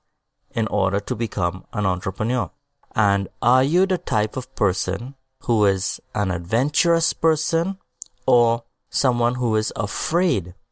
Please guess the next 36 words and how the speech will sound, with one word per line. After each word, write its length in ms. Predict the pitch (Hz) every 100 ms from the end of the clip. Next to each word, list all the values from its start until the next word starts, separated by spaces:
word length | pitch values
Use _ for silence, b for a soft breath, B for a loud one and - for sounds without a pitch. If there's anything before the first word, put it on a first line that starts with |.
| -
Now 100 | 117
consider 460 | 113 131 - 143 139
this. 360 | 110 87 - - _ -
Uh, 300 | 104 104 101
there 140 | 113
was 160 | 123 123
a 60 |
cartoon 500 | - 127 117 - 156
years 340 | 202 240 247 220
and 120 | 160
years 220 | 131 113
ago 260 | 98 92 80 _ B B B B
about 340 | 107 101 110 107
a 80 |
little 340 | 101 113 117 110
dog, 520 | 95 98 87 95 107 _ _ -
uh, 160 | 98
a 60 | 95
little 240 | 104 127
pink 380 | 139 165 156 -
dog 340 | 107 95 98 101 -
called 520 | - 101 98 98 104 _ _
Courage. 640 | - 143 117 90 87 - - _ _ _
And 300 | - 92 90
the 120 | 92 - _ -
title 380 | 120 127 135
of 120 | 127 120
the 80 |
cartoon 560 | - 107 104 - 104 104
was 240 | 95 95
like, 280 | 95 90 -
uh, 140 | 90 - -
Courage 600 | 127 117 123 123 - -
the 100 | 95
Cowardly 640 | - 120 104 101 98 101
Dog. 380 | 85 78 -